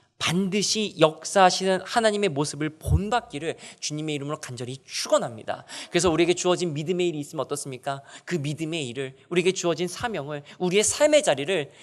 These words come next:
우리는 믿음을 가지고 반드시 이뤄나가야 될 줄 믿습니다. 여러분, 세상은 어떻습니까? 같은 말을 분명히 했음에도 불구하고 세상은요,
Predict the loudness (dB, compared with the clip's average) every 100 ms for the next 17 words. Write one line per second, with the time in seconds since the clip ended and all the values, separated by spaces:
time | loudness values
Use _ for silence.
0 | -18 -8 -6 -4 -6 -6 -4 0 0 0
1 | 0 -2 -2 -2 -2 -4 _ -6 -6 -4
2 | -6 -4 -4 -6 _ _ -2 0 0 0
3 | -2 -4 -6 -6 -4 -4 -8 _ -2 -2
4 | -4 -6 -8 -12 -14 -18 -20 -20 -20 -16
5 | -4 -2 -2 0 2 2 0 -2 -4 -6
6 | -6 -10 -12 -12 -14 _ _ _ _ _
7 | _ -12 -12 -10 -6 4 4 4 0 -4
8 | -4 -4 -8 -8 -8 -10 -16 -10 -10 -10
9 | -10 -10 -6 -6 -6 -10 -12 -12 -14